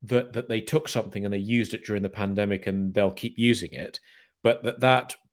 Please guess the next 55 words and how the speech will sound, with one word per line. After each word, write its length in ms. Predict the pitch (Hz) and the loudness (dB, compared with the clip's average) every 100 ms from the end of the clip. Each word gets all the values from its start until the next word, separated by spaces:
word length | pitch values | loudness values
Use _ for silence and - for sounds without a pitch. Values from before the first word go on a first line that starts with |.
| _ _ | _ _
put 220 | - 135 135 | 2 2 4
more 260 | 131 127 | 6 8
ideas 520 | 120 120 120 110 92 | 8 8 6 4 4
out 240 | 104 98 - | 2 0 -4
there, 140 | 87 | -6
that 140 | 82 - | -6 -4
there's 180 | 107 | 2
more 200 | 127 139 | 8 8
on 100 | 120 | 8
the 60 | 113 | 4
table. 560 | - 104 87 - - - | 0 0 0 -6 -16 -6
They've 140 | 107 | -4
seen 280 | - 139 127 | 0 2 2
what 160 | 127 98 | 0 -4
worked, 420 | 92 107 - - _ _ | -4 -6 -6 -18 _ _
they've 100 | 92 | -8
seen 220 | - 104 | -4 -4
what 180 | 95 98 | -4 -4
didn't 260 | 113 101 98 | -4 -4 -8
work. 380 | 76 87 - - _ - - - _ _ - | -10 -10 -10 -16 _ -20 -20 -20 _ _ -8
It's 160 | 107 | -2
allowed 320 | 113 117 123 120 | 2 6 6 4
them 100 | 104 | -4
to 160 | - | -2
innovate 440 | 143 131 113 104 - | 2 4 4 0 -2
by 100 | 98 | -4
saying, 240 | - 104 | -2 -4
"Hang 160 | 98 139 | -4 -6
on, 140 | 85 | -4
we 100 | 110 | -6
tried 400 | - - 143 - | -4 2 2 0
this. 460 | - - - - - - | -8 -14 -18 -18 -14 -10
We 100 | 104 | -10
could 160 | 98 | -2
just 180 | 147 131 | 0 0
go 140 | 117 | -2
one 220 | 107 104 98 | 0 0 -2
step 280 | - 92 | -6 -8
further. 540 | - 98 78 73 64 - _ _ _ _ | -6 -6 -6 -10 -14 -16 _ _ _ _
We 100 | 110 | -4
could 560 | 98 - - 127 113 - _ _ _ _ | -4 -2 4 6 6 0 _ _ _ _
use 480 | 98 104 131 127 120 | -4 4 6 6 4
some 180 | 113 107 | 0 0
of 100 | 104 | 0
the 60 | |
more 200 | 104 98 | 0 0
sophisticated 800 | - - 139 131 - 101 90 95 | -4 0 0 0 -2 -6 -4 -4
digital 340 | 101 95 - 90 | -4 -6 -8 -6
tools 380 | 107 98 82 | 0 0 -2
out 200 | 82 78 | -8 -12
there. 220 | - 73 85 | -14 -12 -6
We 100 | 98 | 6
don't 300 | 127 123 123 | 6 6 2
just 220 | 95 110 | -8 -4
need 320 | 107 98 | -2 -2